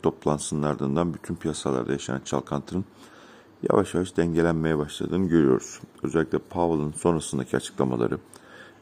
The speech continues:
enflasyondaki yükselişin kalıcı olmasını beklemediğine yönelik açıklamaları bir miktar sakinleşmeyi beraberine getirdi. E, dolar endeksi doksan bir buçuklar seviyesinde. E,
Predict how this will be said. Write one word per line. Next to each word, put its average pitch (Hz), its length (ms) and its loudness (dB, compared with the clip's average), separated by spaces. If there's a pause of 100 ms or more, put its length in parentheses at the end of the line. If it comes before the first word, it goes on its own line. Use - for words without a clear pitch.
enflasyondaki 78 760 -4
yükselişin 76 400 -4
kalıcı 76 640 0 (260)
olmasını 76 420 -2
beklemediğine 69 640 0
yönelik 62 500 -4 (680)
açıklamaları 67 600 -4
bir - 80 -2
miktar 76 280 -2
sakinleşmeyi 71 840 -4
beraberine 73 460 0
getirdi. - 380 -2 (1000)
E, - 180 -8
dolar 80 220 4
endeksi 73 400 -4
doksan 73 340 -4
bir 71 80 -2
buçuklar - 380 -8
seviyesinde. 60 680 -2 (720)
E, 82 300 -2